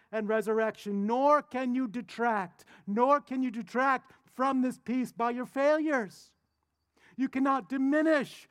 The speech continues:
this peace accomplished by Jesus. This achievement of his peace is outside of you, untouchable by you. That's the change of perspective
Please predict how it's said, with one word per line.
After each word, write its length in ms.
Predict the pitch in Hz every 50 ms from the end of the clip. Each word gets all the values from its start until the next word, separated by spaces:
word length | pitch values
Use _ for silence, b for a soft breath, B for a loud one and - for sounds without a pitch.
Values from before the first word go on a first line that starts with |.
| b b b
this 260 | - 254 277 247 -
peace 460 | - - 233 285 302 294 262 - - B B B -
accomplished 680 | 202 - - 254 277 285 - - 262 254 214 - b b b b
by 200 | - 233 247 254
Jesus. 500 | 226 165 - 269 285 285 226 247 226 151 B B B _
This 320 | 180 294 311 311 226 - b b b b b
achievement 680 | 175 151 - - 262 294 302 294 254 285 269 247 214 - b b b b
of 200 | 233 254 269 233
his 240 | 175 220 254 254 -
peace 480 | - - 240 269 277 269 254 190 - -
is 280 | 208 247 262 262 226 233
outside 840 | 208 233 254 247 - - - - - - 254 262 269 285 285 277
of 100 | 262 233
you, 220 | 247 233 202 175 B B B B
untouchable 800 | - 247 254 247 202 - - 214 254 285 - - 269 240 262 262
by 300 | 240 190 247 247 254 262
you. 480 | 262 254 247 233 220 180 147 120 104 95 _ _ _ _ _ _ _ _ _ _ _ _ _ _ _ _ _ _ _ _ _ _ _ _ _ _ _ _ _ _ _ _ _ _ _ _ _ _ _ _ _ _ _ _ _ _ _ _ _ _ _ _ _ _ _ _ _
That's 300 | 220 262 285 277 - -
the 120 | - 254
change 400 | 185 - - 254 254 262 254 214
of 120 | 233 220 -
perspective 760 | 233 214 - - - 240 254 226 226 - - 233 226 196